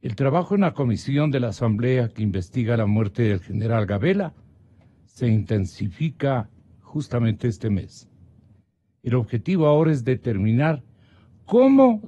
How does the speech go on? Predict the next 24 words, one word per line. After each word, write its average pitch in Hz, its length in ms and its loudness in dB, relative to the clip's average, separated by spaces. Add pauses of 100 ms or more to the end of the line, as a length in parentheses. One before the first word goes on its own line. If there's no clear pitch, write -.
se 139 240 2
produjo 139 480 2
la 143 160 4
licitación 143 1000 -2 (800)
y 127 80 -2
la 110 140 0
compra 156 420 0
de 127 100 4
los 101 240 4
helicópteros, - 880 0 (1400)
los 113 260 -2
helicópteros 110 760 0
Drup. 135 240 0 (920)
Esto 165 500 0
debido 135 480 0
a 127 80 0
que - 120 0
el 107 60 2
oficial 107 760 -2 (580)
de 107 180 -2
la 95 120 0
Fuerza 113 380 -2
Aérea 117 260 2
Ecuatoriana 104 840 -4